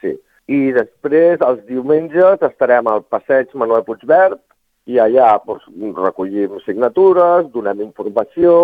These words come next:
a la gent, expliquem el que sigui i, per, com és Sant Jordi, no volíem deixar de celebrar-ho, doncs hem fet uns punts de llibre a on posa que tu has signat, que has col·laborat per la consulta popular de, de,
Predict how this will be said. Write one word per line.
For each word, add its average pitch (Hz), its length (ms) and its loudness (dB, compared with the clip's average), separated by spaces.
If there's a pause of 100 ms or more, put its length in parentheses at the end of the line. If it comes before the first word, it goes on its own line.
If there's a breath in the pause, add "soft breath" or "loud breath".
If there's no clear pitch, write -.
a 160 80 2
la 113 140 -8
gent, 151 320 2
expliquem 92 500 -6
el 101 160 -4
que 123 140 -6
sigui 170 240 2 (420 loud breath)
i, 135 140 -2 (340)
per, 85 320 -4
com 80 160 -8
és 85 160 -6
Sant 87 160 -6
Jordi, 101 320 0
no 95 80 -4
volíem 90 480 -2 (320)
deixar 92 320 -2
de 82 140 -4
celebrar-ho, 113 420 0 (400)
doncs 104 160 -4
hem 104 80 -12
fet 110 160 -4
uns 107 160 -12
punts 113 240 -6
de 113 80 0
llibre 127 320 -2
a - 640 -4 (100)
on 104 160 -8
posa 110 320 0
que 98 220 0 (100)
tu 131 160 0
has 101 160 -2
signat, 80 480 -12
que 101 80 0
has 98 80 -6
col·laborat 101 560 -2
per 110 80 -4
la 92 160 -4
consulta 82 320 -8
popular 73 400 -8
de, 73 180 -4 (460)
de, 104 160 0